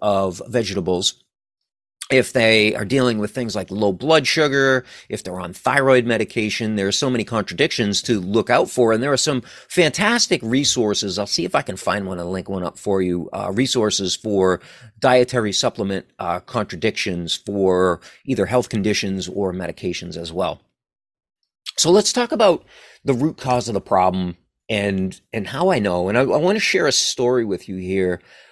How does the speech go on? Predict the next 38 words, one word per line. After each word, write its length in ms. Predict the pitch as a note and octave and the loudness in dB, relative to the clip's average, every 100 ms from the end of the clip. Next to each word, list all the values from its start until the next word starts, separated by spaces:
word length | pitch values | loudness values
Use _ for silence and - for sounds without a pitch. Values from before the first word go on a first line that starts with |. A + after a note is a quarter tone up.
| _ - | _ -18
But 800 | G#2 - B2 B2 - - F#2+ - | -18 -8 -2 -2 -2 -4 -4 2
<laughs> 0 | |
back 240 | - - | 2 2
before 540 | A3 F3 D#3 D#3 C#3+ B2 | -2 0 4 6 6 4
I 80 | |
became 560 | A#2 - B2 A#2 G#2+ G2 - - - | 0 2 2 2 2 -2 -8 -20 -10
a 240 | - A#2 G#2+ | -2 0 2
certified 600 | - C#3 A#2 A#2+ F#2 F#2+ | 2 4 2 2 -2 -2
integrative 540 | A2+ F#2+ G2+ F#2+ F#2 | -8 -4 0 2 0
health 220 | G2+ F#2+ | -2 -6
practitioner, 640 | - E2+ - F2+ - A2 G#2 | -4 -6 -4 -6 -4 -2 -4
yes, 340 | F2+ F#3 - - | -2 0 0 0
I 320 | D#3+ F#3+ G#3+ | 0 2 2
made 440 | F#3 D3 C#3+ C#3+ - | 2 4 2 0 -8
mistakes 580 | - D#3 - C#3+ C3+ - | -6 -2 0 4 4 2
as 140 | D#3 D3+ | -2 0
well. 260 | G3+ C#3+ | 0 2
I 80 | G2 | 0
was 140 | G#2+ | -2
caught 320 | - D#3+ D#3 D3+ | -2 4 6 6
up 240 | F3 - - - - | 4 2 -14 -20 -8
in 160 | C#3 C3 | -2 0
a 60 | A#2 | 2
lot 180 | A#2+ | 2
of 60 | G2 | 0
the 80 | - | -2
hype 400 | E3 E3 D#3 - | 2 4 2 -2
and 100 | F#2 | -4
a 40 | |
lot 200 | G#2 G#2+ | -2 -2
of 60 | F2+ | -4
the 80 | F#2+ | -6
marketing 800 | C3+ E3+ D#3+ E3 D3+ C#3+ C#3 G#2 | 0 2 2 4 2 2 0 -2
and 180 | F2+ E2+ | -2 -4
from 220 | F2 F2 | -6 -2
some 220 | F#2 E2+ | -2 -2
influencers. 1000 | - E3+ - D#3 D3 - C#3 C3+ B2 A2+ | -2 -2 0 2 2 2 4 4 4 0
And, 280 | G2 F2+ | 0 -4